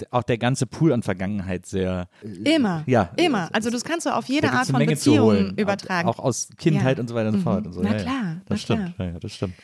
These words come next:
Speaker 2: Und das ist ja das Interessante, dass gerade diese Beziehungsmuster, die wir in unseren, in unseren Partnerschaften leben,
Speaker 1: Mhm.
Speaker 2: ganz, ganz oft und eigentlich das Allermeiste mit unserer Kindheit
Speaker 1: Ja.
Speaker 2: zu tun haben. Also ich würde sagen, dass fast alle Konflikte, die wir in unseren Beziehungen haben,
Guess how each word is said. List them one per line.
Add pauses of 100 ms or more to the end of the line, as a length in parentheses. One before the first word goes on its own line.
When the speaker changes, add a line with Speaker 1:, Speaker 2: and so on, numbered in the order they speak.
(100)
Speaker 2:
Und
das
ist
ja
das
Interessante,
dass
gerade (500)
diese
Beziehungsmuster,
die
wir
in
unseren, (140)
in
unseren
Partnerschaften
leben,
Speaker 1:
Mhm. (160)
Speaker 2:
ganz,
ganz
oft
und
eigentlich
das
Allermeiste
mit
unserer
Kindheit
Speaker 1:
Ja.
Speaker 2:
zu
tun
haben.
Also
ich
würde
sagen,
dass
fast
alle
Konflikte,
die
wir
in
unseren
Beziehungen
haben,